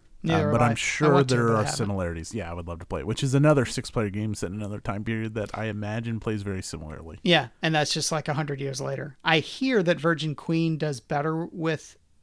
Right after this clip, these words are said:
Speaker 1: less than six, but again, I haven't played it, so I don't know.
Speaker 2: Interesting. Um, I'm trying to think, like, what else I would s-, say about it. I mean, really, it's, um,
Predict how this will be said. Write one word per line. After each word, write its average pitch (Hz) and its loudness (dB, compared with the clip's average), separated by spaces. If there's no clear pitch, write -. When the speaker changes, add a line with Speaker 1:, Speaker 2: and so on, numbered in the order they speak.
Speaker 1:
less 160 0
than 165 -2
six, - -4
but - -8
again, 139 -4
I 131 -4
haven't 131 -6
played 135 -6
it, 143 -6
so - -8
I - -8
don't 147 -10
know. 139 -10
Speaker 2:
Interesting. 87 -8
Um, 170 4
I'm 160 -6
trying 277 2
to 214 4
think, - 2
like, 147 -2
what 139 4
else - 0
I 127 0
would 117 0
s-, - -6
say 113 0
about 180 6
it. 190 2
I 147 4
mean, 143 6
really, 147 6
it's, - 0
um, 101 0